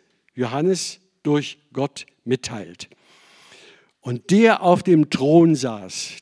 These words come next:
die höchste Autorität sprach, „Siehe, ich mache alles neu.“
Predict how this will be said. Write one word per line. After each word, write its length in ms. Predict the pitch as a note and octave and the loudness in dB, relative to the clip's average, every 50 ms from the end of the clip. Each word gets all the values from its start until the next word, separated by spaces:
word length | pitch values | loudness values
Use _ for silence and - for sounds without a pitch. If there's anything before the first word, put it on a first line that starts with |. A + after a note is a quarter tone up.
| _ | _
die 100 | - A#2 | -8 -4
höchste 600 | G#2+ - - G3+ A#3 - - - - - F#3 - | 0 2 2 2 2 0 -2 -10 -10 -8 -10 -8
Autorität 840 | - D#3+ C#3+ - - D3 B2+ C3+ C3 - - C3+ C3 C3 C3 B2+ - | -8 -8 -8 -6 -8 -8 -6 -8 -8 -8 -8 -6 -4 -4 -6 -6 -12
sprach, 540 | - - - - A2 A2 A#2 A#2 A2+ - _ _ _ _ | -16 -16 -16 -16 -14 -14 -14 -14 -16 -18 _ _ _ _
„Siehe, 520 | - A2+ G#2 G2 D3+ E3+ E3+ D#3+ C#3+ B2 - _ _ _ _ | -18 -14 -10 -6 -6 -4 -2 -2 -4 -4 -6 _ _ _ _
ich 200 | - B2+ - - | -14 -14 -12 -10
mache 400 | - B2+ B2 G#2 B2+ A#2 - _ _ _ _ _ _ | -10 -10 -8 -8 -10 -12 -12 _ _ _ _ _ _
alles 720 | - D3 D#3+ F3 F#3+ G3+ G3+ G3 F#3+ - - - - - _ _ _ _ _ | -4 -2 -2 -2 -2 -4 -4 -6 -6 -8 -8 -8 -10 -14 _ _ _ _ _
neu.“ 420 | - C3 C3+ C3 B2 A2+ G2 F2 | -10 -8 -6 -6 -6 -6 -10 -12